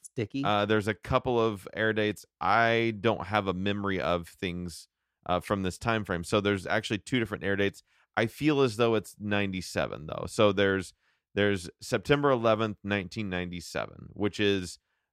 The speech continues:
Speaker 2: almost a year after the last, the, the previous one, 'cause that was in ninety-six.
Speaker 1: Mm-hmm.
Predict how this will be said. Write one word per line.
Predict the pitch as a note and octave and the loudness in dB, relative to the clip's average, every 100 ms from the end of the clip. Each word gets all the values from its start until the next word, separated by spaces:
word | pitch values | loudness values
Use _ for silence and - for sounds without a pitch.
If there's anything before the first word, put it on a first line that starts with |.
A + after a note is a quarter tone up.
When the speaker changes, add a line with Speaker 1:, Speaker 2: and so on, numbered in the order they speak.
| _ _ _ | _ _ _
Speaker 2:
almost | A2 C#3+ D#3 B2+ A#2 | 6 6 6 2 0
a | F#2 | -2
year | F2 A2 B2+ F2+ | 0 0 2 2
after | D2 D#2 - | 0 -2 -6
the | E2 D#2+ | -6 -4
last, | D2+ D2+ E2+ - | -2 -4 -6 -12
the, | G#1+ F2+ E2+ _ - | -8 -6 -6 _ -8
the | |
previous | F2 B2+ F#2+ E2 - | -6 -4 -4 -6 -6
one, | D#2 | -8
'cause | - E2+ | -6 -4
that | E2+ | -4
was | F2+ F#2+ | -2 -6
in | F2+ | -4
ninety-six. | E2 E2+ E2+ - C#3 - - - | -4 -4 -10 -6 -8 -8 -18 -4
Speaker 1:
Mm-hmm. | G#2+ F#2 | -2 -2